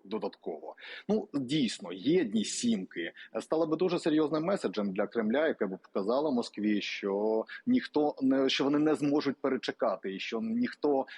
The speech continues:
не втомився від України. Ви ж знаєте, звідки і коли з'являються ці меседжі.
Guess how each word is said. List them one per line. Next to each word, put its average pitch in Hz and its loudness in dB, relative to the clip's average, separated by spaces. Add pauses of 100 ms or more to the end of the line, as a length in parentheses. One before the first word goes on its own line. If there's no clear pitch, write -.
не 123 0 (120)
втомився 131 0
від 101 -6
України. 101 -4
Ви 101 -2
ж - -12
знаєте, 101 -2 (120)
звідки 110 0
і 107 -4
коли 113 0
з'являються 101 0
ці 107 -2
меседжі. 98 -2